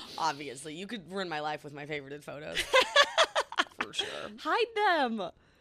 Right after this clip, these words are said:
Speaker 1: Oh,
Speaker 2: You
Speaker 1: like in the hidden album?
Speaker 2: Yeah.
Speaker 1: Yeah, that's smart. Okay.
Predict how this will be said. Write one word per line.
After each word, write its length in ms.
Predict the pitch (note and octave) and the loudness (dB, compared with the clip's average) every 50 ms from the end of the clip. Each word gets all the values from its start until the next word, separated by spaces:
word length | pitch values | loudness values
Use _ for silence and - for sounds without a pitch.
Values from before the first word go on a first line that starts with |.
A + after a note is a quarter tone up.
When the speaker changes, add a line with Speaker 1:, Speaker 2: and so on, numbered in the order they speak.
| _ _ _ _ _ _ _ _ _ _ _ _ _ _ _ _ _ _ _ _ _ _ - - | _ _ _ _ _ _ _ _ _ _ _ _ _ _ _ _ _ _ _ _ _ _ 4 8
Speaker 1:
Oh, 120 | F#3+ E3 | 8 8
Speaker 2:
You 60 | C3+ | 8
Speaker 1:
like 140 | C#3+ D#3+ D#3 | 6 0 -2
in 60 | F#3 | -4
the 60 | F3+ D#3+ | -6 -4
hidden 220 | D#3+ D#3 D3+ D3 | -4 -4 -4 -4
album? 240 | D3 D3 E3+ F#3 F#3+ E3+ | -4 -4 -2 -2 -2 -2
Speaker 2:
Yeah. 160 | A2 E2+ D#2 | -2 -2 -2
Speaker 1:
Yeah, 80 | A#2+ A#2 | -4 -4
that's 180 | A2+ A2 - - | -6 -6 -8 -10
smart. 300 | - - - - - - _ - - - - - - - - _ - | -10 -8 -8 -10 -10 -10 _ -18 -16 -14 -14 -14 -16 -16 0 _ 8
Okay. 420 | C4+ D4 - D#4 A#3+ G#3 F3 D3 | 8 10 10 10 10 10 8 6